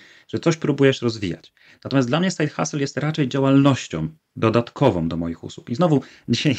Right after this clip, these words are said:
akurat słuchałem tego podcastu z Arturem, em, Jabłońskim, który o tym opowiadał, że jakby kiedy pracował na etacie,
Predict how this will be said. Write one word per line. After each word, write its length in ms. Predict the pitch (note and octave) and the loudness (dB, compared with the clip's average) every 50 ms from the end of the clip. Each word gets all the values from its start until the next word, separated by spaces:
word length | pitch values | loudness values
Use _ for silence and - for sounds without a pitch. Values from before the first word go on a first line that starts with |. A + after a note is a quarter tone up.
| - D3 | -4 -4
akurat 240 | - - C#3 A#2 - | 0 0 0 0 0
słuchałem 200 | - C3+ A#2+ A2+ | 0 0 2 2
tego 180 | B2 A2 A2+ | 2 0 0
podcastu 420 | - A#2 A#2 - B2 A#2+ - - G#2 | -2 -2 -2 0 -2 -2 -2 -4 -2
z 40 | |
Arturem, 400 | A#2 A#2 A#2+ - A2+ A2 A2 A2+ A#2 - - F#3 G3 G#3 G#3+ _ | -2 -2 -2 -2 -2 -2 -2 -2 -4 -8 -14 -20 -20 -20 -18 _
em, 720 | - A2+ A#2+ A2+ A2+ A2 A2 A2 G#2+ A2 A2 G#2+ G#2+ A2 - A2 A#2 A2+ - A#2 A#2 | -4 -2 -2 0 0 -2 -2 -2 -2 -2 0 0 0 -2 -2 0 0 0 0 0 0
Jabłońskim, 400 | B2+ A#2+ - A#2 A2+ - - D3+ | 0 2 2 2 2 2 0 0
który 160 | C3 - C3+ | 0 2 0
o 40 | B2+ | 0
tym 120 | - C#3+ C3+ | 2 2 2
opowiadał, 460 | B2+ - B2 B2+ A#2+ A#2 D3 D3+ D3 | 2 2 2 2 4 4 2 0 0
że 100 | C#3 C3+ | -2 -4
jakby 220 | C3 B2+ B2+ A#2+ | -4 -4 -4 -6
kiedy 160 | - A#2+ A#2+ | -6 -6 -6
pracował 320 | - C#3 C3 - C3+ C3+ B2+ | -4 -4 -4 0 0 2 2
na 80 | A#2+ | 2
etacie, 440 | A#2 - B2+ C3 - E3+ F#3+ G#3+ G#3+ | 0 -2 -2 -4 -2 -2 -2 -4 -4